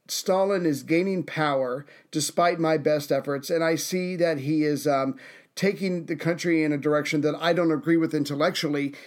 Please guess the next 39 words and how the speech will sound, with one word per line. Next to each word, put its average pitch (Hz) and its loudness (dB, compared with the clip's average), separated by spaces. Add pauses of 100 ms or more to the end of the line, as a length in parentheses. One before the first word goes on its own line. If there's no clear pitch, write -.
maybe 180 2
I 175 4
do 190 -2
start 151 -2
talking 147 -2
bad 139 -2
about 139 -2
him. 151 -2
Maybe 170 0
I 165 2
do 196 -2
start 156 0
whispering 151 -2
to 143 -2
other 160 0
friends 147 -2
who 139 -6
think 190 -2
like 139 0
I 135 -2
do. 135 -4 (240)
Maybe 185 2
we 180 0
are 180 4
directly, 160 0
indirectly, 156 0
passively, 151 -2
whatever, 143 0 (360)
planning 190 0
something 160 0
out. 147 0
And 160 -2
so 147 0
Stalin 147 0
finds 143 0
out 143 0
and 139 -4
has 139 -4
me 135 -6